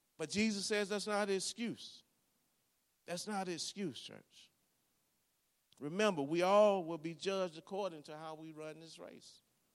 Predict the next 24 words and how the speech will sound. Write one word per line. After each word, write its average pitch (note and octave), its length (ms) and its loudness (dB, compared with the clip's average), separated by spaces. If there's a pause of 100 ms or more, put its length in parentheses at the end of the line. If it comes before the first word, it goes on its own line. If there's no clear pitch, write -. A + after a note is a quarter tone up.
(580)
We D#3+ 140 -2
all G#3 320 4
will. A2+ 240 -6 (800)
We F#3 160 -2
all A3+ 280 6
will. B2 160 -4
It's B2+ 120 -6
not, F#3 280 2 (360)
it's D#3+ 180 -2
not G#3+ 320 2 (1600)
a C3+ 80 -10
game. C3+ 420 -8 (460)
I D3+ 120 -6
know F3+ 180 -2
he's E3+ 300 -4
using D#3+ 360 -4
the C3 120 0
race D#3 460 0
analogy, D#3+ 760 -6 (580)
but C3 100 -14
it's B2 240 -12
not D#3+ 120 -12 (1160)
a G2 180 -20
game. B2 380 -14